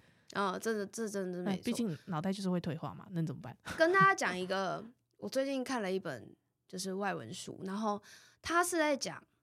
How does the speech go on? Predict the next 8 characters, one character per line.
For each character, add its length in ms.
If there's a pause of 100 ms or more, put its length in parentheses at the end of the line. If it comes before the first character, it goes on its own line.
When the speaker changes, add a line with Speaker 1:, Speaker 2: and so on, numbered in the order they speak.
(380)
Speaker 1:
呃， 300 (720)
跟 640 (340)
vibe 340
有 180
关 200
的 120
事 160
情。 200